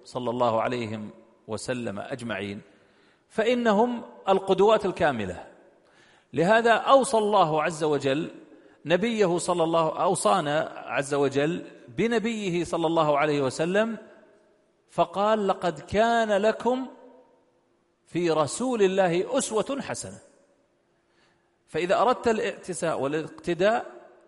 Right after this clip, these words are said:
فعليك بمحمد صلى الله عليه وسلم، فكلامه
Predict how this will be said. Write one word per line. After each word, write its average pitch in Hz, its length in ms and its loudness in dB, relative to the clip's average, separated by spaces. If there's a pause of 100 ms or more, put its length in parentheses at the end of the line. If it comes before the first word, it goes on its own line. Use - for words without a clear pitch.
(100)
فعليك 160 420 -4
بمحمد 147 500 -6
صلى 123 200 -4
الله 113 280 -2
عليه 92 200 -6
وسلم، 90 280 -16 (760)
فكلامه 220 880 0